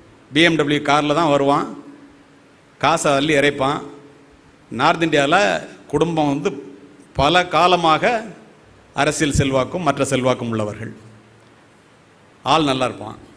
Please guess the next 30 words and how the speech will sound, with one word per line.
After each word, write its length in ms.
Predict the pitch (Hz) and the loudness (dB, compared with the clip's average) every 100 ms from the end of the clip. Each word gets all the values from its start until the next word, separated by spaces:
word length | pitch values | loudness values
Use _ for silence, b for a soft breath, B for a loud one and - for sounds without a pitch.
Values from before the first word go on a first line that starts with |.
| - - _ _ - _ _ _ - | -20 -20 _ _ -20 _ _ _ -6
இந்த 140 | 139 | -4
பொண்ணு 220 | 151 180 | -2 2
அழகா 240 | 156 151 156 | 2 2 0
இருக்கா, 180 | 131 139 | -2 -4
இங்கேருந்து 320 | 127 135 147 | -4 -4 -4
போன 260 | 113 135 | -4 -4
தமிழ்நாட்டிலிருந்து 680 | 139 127 147 143 127 127 139 | -4 -4 -2 -2 -2 -6 -6
ஆசிரிய 560 | 117 147 180 170 151 135 | -4 -2 -2 -2 -2 -2
பெற்றோர்கள், 520 | 123 - 120 101 113 - - - - - _ _ _ _ _ _ _ _ _ _ _ | -4 -6 -8 -8 -14 -16 -20 -20 -20 -20 _ _ _ _ _ _ _ _ _ _ _
எனக்கு 260 | 147 151 147 | -2 -2 0
தெரிந்தவர்கள். 560 | 135 135 135 113 110 107 180 - - - - - _ _ - _ _ _ _ _ - | -2 0 -2 -4 -6 -14 -18 -20 -20 -20 -20 -20 _ _ -20 _ _ _ _ _ -8
இந்த 440 | 123 147 165 214 | -8 -2 0 2
பொண்ணை 40 | 190 | 2
நானு 500 | 156 147 196 220 - - | 2 2 0 -2 -6 -12
உன்னை 200 | 131 131 | -6 -4
கல்யாணம் 420 | 139 160 185 175 | 0 0 2 0
பண்ணிக்கிறேன்னு 360 | 151 143 135 156 | -2 0 0 -2
சொல்லி 280 | 147 135 180 | -2 -4 -4
கெடுக்கிறேன் 460 | 139 139 147 120 | -2 -2 -2 -2
பாடுறாங்க, 320 | 110 104 117 - | -6 -6 -10 -12
சேலஞ்ச் 440 | - 165 220 233 180 | 0 4 4 2 -2
பண்றாங்க. 420 | 135 104 104 110 208 151 - - _ - | -6 -8 -12 -16 -16 -20 -20 -20 _ -6
எப்படி 420 | 160 - - 269 | -6 -6 -2 0
நீங்கள் 280 | 254 240 220 | 0 2 4
ஜாக்கிரதையாக 560 | 175 185 196 190 180 170 | 4 2 2 4 4 2
இருக்க 260 | 160 165 | -2 2
வேண்டும் 220 | 151 143 131 | 2 4 2
என்று 140 | 120 | -2
நினைத்து 300 | 120 135 127 | -4 -4 -2
பாருங்கள். 500 | 117 107 101 - | -2 -2 -8 -14